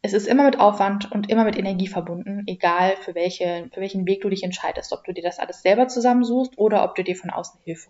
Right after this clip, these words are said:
holst. Also Cortisolbalance kostet immer etwas. Entweder Zeit, Geld und oder Energie. In den meisten Fällen ist es alles drei, um ehrlich zu sein.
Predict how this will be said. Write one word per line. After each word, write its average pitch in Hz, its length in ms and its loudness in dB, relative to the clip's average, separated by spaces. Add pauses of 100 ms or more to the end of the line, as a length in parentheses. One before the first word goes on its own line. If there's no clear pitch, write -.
holst. - 420 -18 (880)
Also 214 380 4
Cortisolbalance 214 960 0
kostet 208 440 -4 (100)
immer 190 260 -2
etwas. - 500 -8 (260)
Entweder 196 420 -4
Zeit, - 580 -2 (1300)
Geld 220 580 2 (920)
und 269 240 4
oder 214 280 4
Energie. 190 440 -6 (840)
In 214 180 0
den 214 40 2
meisten 226 300 6
Fällen 175 300 -2
ist 170 100 -4
es 165 100 -6
alles - 260 -8
drei, - 280 -8
um - 160 -20
ehrlich - 240 -12
zu - 100 -18
sein. - 380 -6